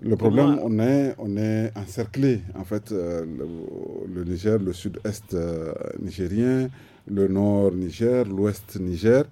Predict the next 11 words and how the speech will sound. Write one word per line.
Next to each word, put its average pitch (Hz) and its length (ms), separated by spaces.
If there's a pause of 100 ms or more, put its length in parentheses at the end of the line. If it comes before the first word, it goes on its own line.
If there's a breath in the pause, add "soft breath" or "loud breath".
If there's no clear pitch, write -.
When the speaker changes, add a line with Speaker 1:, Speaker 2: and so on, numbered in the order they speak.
(300 soft breath)
Speaker 1:
Aujourd'hui, 104 800
euh, 92 300
l'État 90 340
fait 104 220
face 123 460
à 101 340
un, 90 320 (500 soft breath)
euh, - 840 (160)
une 110 100
insécurité 101 640
vraiment 98 340